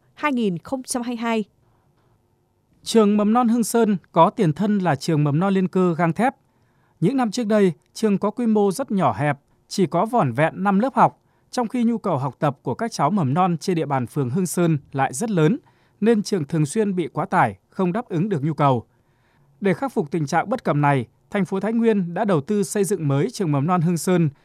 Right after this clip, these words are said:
Speaker 2: trên tổng diện tích sáu nghìn ba trăm mét vuông. Công trình có quy mô ba khối nhà ba tầng với hai mươi phòng lớp học và đầy đủ các phòng chức năng. Với hệ thống cơ sở vật chất khang trang, hiện đại và bậc nhất của thành phố,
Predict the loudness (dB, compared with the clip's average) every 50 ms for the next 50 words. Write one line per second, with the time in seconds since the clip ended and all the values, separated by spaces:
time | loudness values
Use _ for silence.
0 | _ _ _ -4 0 0 0 0 0 -2 -4 -4 -4 -6 -4 -4 -4 -4 -2 -6
1 | -6 -6 _ _ _ _ _ _ _ -8 -2 -2 -2 0 2 0 0 0 2 0
2 | -2 -2 -2 -2 -4 -2 -2 0 2 2 2 2 0 -4 _ _ _ _ _ _
3 | _ _ _ -2 -2 0 0 0 -2 -2 -2 -2 -2 -2 -2 -4 -2 -2 0 0
4 | 2 2 2 0 0 -2 -2 -2 -2 -2 -2 -4 -4 -4 -2 -2 -2 -2 0 -2
5 | -2 0 0 0 0 0 -2 _ _ _ _ -4 -4 -2 -2 -2 -2 -2 -2 -2
6 | -2 -4 -4 -4 -4 -4 -2 -4 -6 -2 0 0 0 0 _ _ _ _ _ _
7 | 0 0 0 2 2 0 0 0 0 -2 -2 -6 -6 -8 -8 -8 -6 -4 -4 -4
8 | -4 -4 -2 2 2 4 2 2 -2 _ _ _ _ _ _ _ _ _ _ _
9 | _ -4 -2 -2 -2 -2 -4 -4 -8 -8 -6 -4 -2 -4 -4 -2 -4 -4 -4 -4
10 | -6 -8 -8 -6 -10 -10 -8 -6 -6 -4 -4 -4 -4 -2 -2 -2 0 -2 -4 -2
11 | 0 0 0 0 -2 -6 -6 -4 -4 -4 -4 -4 -4 -4 -4 -4 -6 _ -10 -10
12 | -8 -6 -6 -8 -4 -2 0 2 2 0